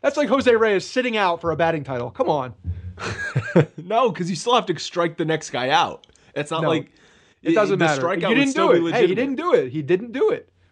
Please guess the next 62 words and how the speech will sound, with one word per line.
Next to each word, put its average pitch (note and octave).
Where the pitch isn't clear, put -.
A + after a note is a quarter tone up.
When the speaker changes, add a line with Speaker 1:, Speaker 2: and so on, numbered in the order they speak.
Speaker 1:
Make D#3+
the G#3
play. G#3+
Speaker 2:
Yeah. G#2
I C3+
would E3+
have E3
made D3
it C3
look C3
convincing, A#2
though. F#2
I G2
would, G2
I G2+
would G2+
have, F#2
uh, F2+
I G2+
would G2
have, F2
you G#2+
know, E2+
had D3
the C#3+
ball. D3
I C#3
would A#2+
have A2
bobbled C#3
the B2+
ball. C3
I B2+
would B2
have A2+
acted A#2+
like A#2+
it A2+
took C3
a A#2+
tough -
hop A#2
on A2+
me A2
and G#2+
ate A2+
Speaker 1:
Yeah, D#3+
and D#3+
Speaker 2:
me D#3+
Speaker 1:
I'm G#2+
Speaker 2:
up. A3
Speaker 1:
sure G#3+
everybody F#3
would E3
have D3+
been D3
convinced C#3
that B2+
it -
was B2
unintentional. B2+
Speaker 2:
Yeah. D3